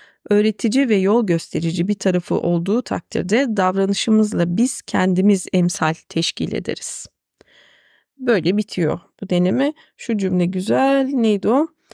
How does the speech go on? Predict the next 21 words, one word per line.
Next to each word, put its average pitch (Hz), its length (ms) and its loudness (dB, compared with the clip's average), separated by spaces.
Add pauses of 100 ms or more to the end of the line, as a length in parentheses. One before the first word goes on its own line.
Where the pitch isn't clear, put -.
(600)
"Aşırı 240 280 0
kibarlıktan 202 680 0
ya 220 260 2
da 196 60 2
aşırı 233 380 -2
nezaket 208 540 0
kuralcılığından 185 880 0
ötürü 175 300 -2
kaba 190 280 -2
görünen 208 500 2
bir 220 60 0
sürü - 240 -2
insan 214 480 0
tanıdım." 170 520 -2
diyor. 50 220 -6 (1200)
Ya, 196 240 -2 (1200)
böyle - 260 -2
kurallar - 640 0
vesaireler - 1080 -2 (640)
bilirim 262 400 2
ama 220 260 2